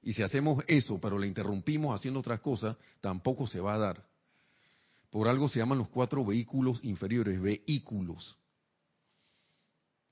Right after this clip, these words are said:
A través de nosotros se irradia energía. Por eso es que hay gente que nos siente y que está disgustado. Puedes poner la cara más feliz que tenga, pero quieres un trato con alguien,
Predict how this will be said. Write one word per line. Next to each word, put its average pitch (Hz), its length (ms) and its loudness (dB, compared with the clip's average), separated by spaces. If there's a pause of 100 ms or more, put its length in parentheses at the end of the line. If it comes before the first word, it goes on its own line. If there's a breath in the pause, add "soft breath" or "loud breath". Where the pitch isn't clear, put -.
(260)
A - 20 -16
través 120 300 4
de 156 60 4
nosotros 120 380 -2
se 104 100 -2
irradia 113 300 0
energía. 90 560 -4 (1800 soft breath)
Por 98 160 0
eso 120 160 4
es 139 60 0
que 113 160 2
hay 107 120 2
gente 127 300 2
que 107 220 -2
nos 98 160 -4
siente 127 280 -2
y 113 60 0
que - 80 -6
está 110 220 -2
disgustado. 95 580 -4 (720)
Puedes 120 220 0
poner 110 240 0
la 123 80 4
cara 127 260 4
más 131 240 2
feliz 127 240 2
que 117 140 0
tenga, 85 360 -2 (1120)
pero 98 380 0 (460)
quieres 127 240 2
un 127 100 2
trato 135 300 2
con 110 160 -2
alguien, 113 480 0